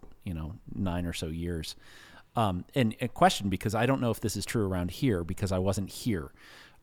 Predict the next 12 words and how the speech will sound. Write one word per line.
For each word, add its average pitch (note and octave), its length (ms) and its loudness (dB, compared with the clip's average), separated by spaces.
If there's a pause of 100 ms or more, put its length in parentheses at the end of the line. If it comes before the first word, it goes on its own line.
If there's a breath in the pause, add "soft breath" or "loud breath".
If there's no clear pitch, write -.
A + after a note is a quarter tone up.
Um, A2 420 2 (160)
but, A2+ 340 -2
like, A#2 200 0
I've D3 300 -2
seen, G2+ 600 2 (760)
I, B2 140 0 (120)
I D3 100 4
saw D#3 260 4
our F#2+ 180 2
town, G#2+ 560 2 (100)
Rock G2+ 220 2
Island, G#2+ 400 2